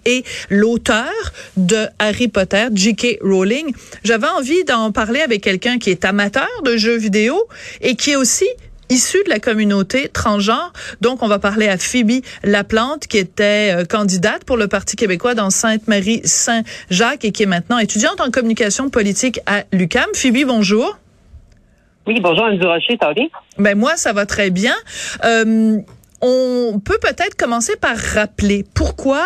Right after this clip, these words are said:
Speaker 1: J K Rowling est la cible de, de, d'accusations de transphobie. Comment vous, vous présenteriez cette controverse-là, Phoebe ?
Speaker 2: Alors, dans le fond, euh, tout ça a commencé par un tweet, en gros, euh,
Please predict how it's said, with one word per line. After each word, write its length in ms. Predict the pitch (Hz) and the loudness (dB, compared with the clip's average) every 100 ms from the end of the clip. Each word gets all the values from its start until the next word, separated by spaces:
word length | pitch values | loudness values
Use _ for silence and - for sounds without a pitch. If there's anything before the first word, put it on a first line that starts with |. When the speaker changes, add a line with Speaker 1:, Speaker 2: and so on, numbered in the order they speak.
| 381 | -2
Speaker 1:
J 300 | 285 196 220 | 0 2 2
K 220 | 185 254 240 | 0 0 2
Rowling 640 | 208 196 196 226 285 233 - - - - | 2 2 2 0 0 -2 -4 -12 -12 -4
est 260 | 262 320 302 | -2 0 0
la 160 | 196 | 0
cible 680 | 196 - 269 285 269 185 180 - - - | 0 0 0 0 2 0 0 -6 -12 -2
de, 420 | 170 190 185 180 | 2 2 2 0
de, 340 | 170 185 175 | 0 2 0
d'accusations 1160 | 156 180 160 254 269 - 294 262 202 - 277 349 | 0 -2 0 0 -2 -2 0 0 0 -2 -4 -2
de 140 | 226 | 0
transphobie. 800 | 208 - 220 233 220 - 196 247 | 0 0 -2 0 0 0 0 0
Comment 240 | 302 285 330 381 | 0 -2 -2 0
vous, 200 | 240 330 | 2 2
vous 160 | 247 190 | 0 -2
présenteriez 960 | - - 262 233 220 214 208 208 226 | -2 -2 0 0 -2 -2 0 0 0
cette 260 | 240 180 - | 0 -2 -2
controverse-là, 880 | 202 185 - 175 170 175 190 170 208 | -2 0 0 0 0 0 0 0 0
Phoebe ? 380 | - 190 170 202 - - - - - _ _ - - - - _ - | 0 0 0 -2 -6 -20 -20 -20 -20 _ _ -18 -18 -16 -20 _ -4
Speaker 2:
Alors, 360 | 151 170 165 | 0 0 0
dans 160 | 160 160 | 0 0
le 80 | 160 - | -2 -2
fond, 300 | 220 247 208 | 0 2 2
euh, 120 | 139 | 0
tout 160 | - 190 - | -2 -6 -2
ça 80 | |
a 40 | 233 | 0
commencé 460 | 175 160 139 - | 0 -2 -2 -4
par 380 | 190 151 139 127 | -2 0 0 0
un 160 | 131 127 | -2 -2
tweet, 380 | - 185 220 214 - | -2 0 0 0 -2
en 160 | 127 | 0
gros, 400 | 127 123 151 208 - | 0 0 -2 -4 -4
euh, 400 | 120 123 120 120 | -2 0 0 -2